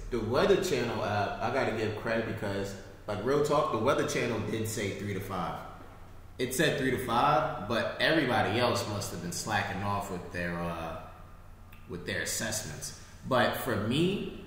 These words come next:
Thursday <coughs> couldn't have been worse, bro, because Thursday I was supposed to work. You know, like Wells, I work at a school, but I work as a coach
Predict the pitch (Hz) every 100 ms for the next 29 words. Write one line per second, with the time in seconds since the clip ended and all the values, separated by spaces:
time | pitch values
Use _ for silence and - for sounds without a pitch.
0 | - 131 135 175 175 143 131 123 117 107
1 | - - - - - - - - 508 -
2 | - - - - - - - 190 185 170
3 | 139 127 127 123 117 - - 104 101 101
4 | - 127 127 151 127 120 117 - - -
5 | - - 156 180 190 160 143 135 120 131
6 | 131 - 139 113 - 110 120 101 - -
7 | - - - 110 110 104 101 110 113 123
8 | 127 123 110 113 113 107 104 - 113 113
9 | 107 107 110 107 107 - - - - 110
10 | 110 101 - 139 110 104 -